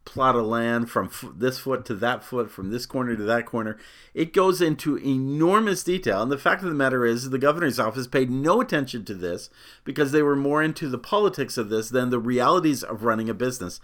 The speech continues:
And Disney, you know, knew how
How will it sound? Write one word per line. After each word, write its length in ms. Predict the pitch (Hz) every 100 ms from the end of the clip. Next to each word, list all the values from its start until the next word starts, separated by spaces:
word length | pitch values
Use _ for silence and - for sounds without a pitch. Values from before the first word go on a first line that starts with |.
| - - - -
And 160 | 143
Disney, 460 | 127 127 147 143 151 - - - - - - - _
you 200 | - 135
know, 120 | 107
knew 360 | 127 123 139 151
how 440 | 131 117 110 151